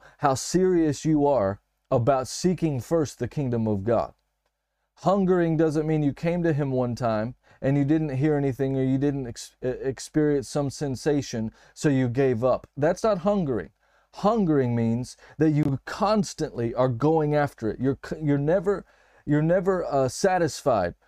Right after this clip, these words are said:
with, you know, whatever. You, you don't allow what you, what you sensed or didn't sense or heard or didn't hear to stop you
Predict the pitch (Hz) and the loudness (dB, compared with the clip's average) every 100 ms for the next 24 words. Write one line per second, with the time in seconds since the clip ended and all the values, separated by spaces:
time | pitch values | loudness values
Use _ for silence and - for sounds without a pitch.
0 | _ _ 135 151 139 - _ _ _ _ | _ _ 2 2 0 -8 _ _ _ _
1 | 143 131 117 117 _ _ 127 151 160 160 | 0 2 0 -2 _ _ 0 2 2 0
2 | 113 - - 139 151 156 160 165 180 165 | -2 -4 -2 0 0 0 2 2 0 0
3 | 151 151 160 160 123 104 _ _ _ _ | 2 2 2 2 0 -2 _ _ _ _
4 | _ _ _ _ _ _ 143 165 156 143 | _ _ _ _ _ _ 2 2 2 2
5 | 139 143 _ 147 165 170 156 - 180 156 | 2 -2 _ 0 0 0 -2 0 0 0
6 | 120 143 127 165 160 147 - 165 139 117 | -4 -2 2 0 0 -6 -2 -2 0 0
7 | 123 110 190 170 139 127 165 156 147 131 | -2 2 2 2 0 2 0 0 -4 0
8 | 165 143 98 - _ _ _ _ - 165 | 2 2 0 -6 _ _ _ _ 2 2
9 | 147 117 _ _ _ _ _ _ - - | 2 -4 _ _ _ _ _ _ -8 -8
10 | - 185 190 185 123 110 110 | 0 2 2 -2 0 2 0